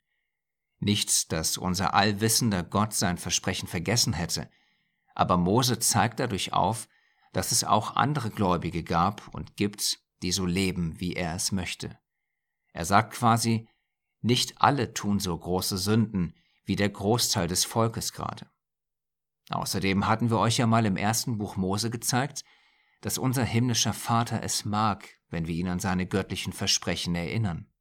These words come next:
Wir hatten euch dazu eine Gott mag das Karte gegeben.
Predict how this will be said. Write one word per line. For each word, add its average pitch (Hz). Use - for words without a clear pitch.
Wir -
hatten 95
euch 104
dazu -
eine 90
Gott -
mag 110
das 113
Karte 98
gegeben. 90